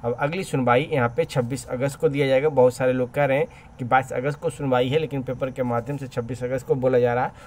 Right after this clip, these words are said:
हो सके पेपर को छापने में कुछ गलतियाँ हुई होंगी। खैर, जो भी अपडेट आएगा वो अपडेट हम अपने YouTube चैनल के माध्यम से आपको provide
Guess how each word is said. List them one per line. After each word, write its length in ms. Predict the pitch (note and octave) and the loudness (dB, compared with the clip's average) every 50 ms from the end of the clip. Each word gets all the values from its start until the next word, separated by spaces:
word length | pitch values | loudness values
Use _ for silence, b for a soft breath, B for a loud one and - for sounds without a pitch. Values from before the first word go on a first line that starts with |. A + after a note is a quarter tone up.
| B B B - | B B B -10
हो 40 | C#3 | -8
सके 240 | - F3+ E3+ F3 E3+ | -6 -4 -4 -4 -2
पेपर 280 | - D#3+ D#3 - E3 | -4 -4 -4 -4 -4
को 100 | D#3 E3 | -4 -4
छापने 320 | - - C#3+ C#3 D3+ D#3 D#3 | -4 -4 -4 -4 -4 -4 -4
में 120 | D3+ C#3+ | -4 -6
कुछ 240 | - - C3+ - B2+ | -6 -8 -10 -8 -4
गलतियाँ 400 | C3 C3 B2+ B2 C3 C#3+ C#3 B2+ | -4 -4 -4 -4 -2 -2 0 0
हुई 200 | A#2 B2+ C#3+ F3 | 2 2 2 4
होंगी। 340 | E3 D3 C#3 B2 B2 D3+ G#3 C#4 - - - - - - - - - - - - - - - - - - - - B B B B B B - | 4 2 2 0 -2 -4 -6 -6 -8 -16 -20 -20 -20 -20 -20 -20 -20 -20 -20 -20 -20 -20 -20 -20 -20 -20 -20 -20 B B B B B B -2
खैर, 260 | - F#3+ G#3+ - - - - - - - C3 | 0 2 2 2 -2 -12 -20 -20 -16 -8 -4
जो 140 | B2 D3+ D#3 | -2 0 0
भी 160 | D3+ F#3+ F#3+ | 0 0 -2
अपडेट 380 | D#3+ E3 C#3+ C#3 E3 F3 - E3 | 0 0 0 -2 -4 -2 2 4
आएगा 300 | D3+ D3+ D#3 D#3+ F3 F3 | 4 4 4 4 4 2
वो 200 | D#3+ C#3 C3+ C3 | 2 2 2 2
अपडेट 340 | B2 A#2 B2 C3 D#3 - C#3+ | 2 2 2 0 -2 -2 -2
हम 140 | C#3 C3+ C3 | -2 -2 -2
अपने 280 | B2 - C3+ C#3 C3+ C3 | -2 -2 -2 -4 -2 -2
YouTube 240 | C3 B2 C3 - | -4 -6 -8 -8
चैनल 140 | - C#3+ C#3 | -6 -6 -6
के 120 | C#3 C#3 B2+ | -4 -4 -2
माध्यम 320 | A#2+ A#2 A2+ B2 C3 C3 | -2 -2 -2 -2 -2 -4
से 140 | - - B2+ | -4 -4 -4
आपको 240 | A2+ G#2 - B2 A#2 | -4 -2 -2 -4 -2
provide 380 | - B2+ A2+ G#2+ A2 A#2+ C3+ | -2 -2 -4 -4 -4 -4 -6